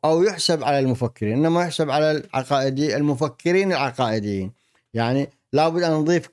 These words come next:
كلمة للم-، كلمة المفكر، آه، تقول هذا مفكر عقائدي، مفكر قومي، مفكر كذا.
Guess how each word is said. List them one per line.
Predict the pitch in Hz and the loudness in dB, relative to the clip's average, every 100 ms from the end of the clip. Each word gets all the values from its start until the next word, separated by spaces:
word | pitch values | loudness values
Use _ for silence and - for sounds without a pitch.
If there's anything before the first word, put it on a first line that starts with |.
| - | -2
كلمة | 185 214 208 185 180 - | 2 2 2 2 0 -2
للم-، | 143 147 143 | 0 0 -2
كلمة | - 147 147 139 131 | -2 -2 0 0 -2
المفكر، | 127 123 151 - - 190 - _ _ _ _ 135 | -2 -2 -4 -6 -4 -4 -6 _ _ _ _ -2
آه، | 143 147 | 0 0
تقول | 147 139 | 0 0
هذا | 160 151 | 0 0
مفكر | 147 123 170 - 190 | 0 -2 -4 -2 -2
عقائدي، | 160 143 147 123 104 95 104 | -2 -2 0 0 -2 -6 -8
مفكر | 113 160 - 170 156 - | -4 -4 -2 -2 -2 0
قومي، | 147 127 113 107 | 0 0 -2 -2
مفكر | 113 113 147 - 143 | -4 -2 -4 -2 -4
كذا. | - 151 131 131 | 0 0 0 -2